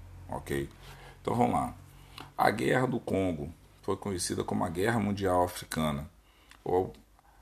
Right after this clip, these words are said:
a Grande Guerra na África, também relacionada com a morte de milhares de pessoas. A Primavera Árabe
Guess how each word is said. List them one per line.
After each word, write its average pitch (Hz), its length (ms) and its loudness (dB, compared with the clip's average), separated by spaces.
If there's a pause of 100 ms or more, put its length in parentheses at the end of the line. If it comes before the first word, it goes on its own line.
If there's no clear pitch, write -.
(240)
a 85 120 0
Grande 110 340 0
Guerra 90 320 2
na 85 240 2
África, - 420 -8 (640)
também 76 360 -2
relacionada 85 580 -2
com 92 320 -4 (260)
a - 140 -4
morte 82 480 0
de 82 100 -6
milhares 82 440 -2
de 87 100 -10
pessoas. 80 720 -2 (580)
A - 100 2
Primavera 110 580 2
Árabe 82 580 2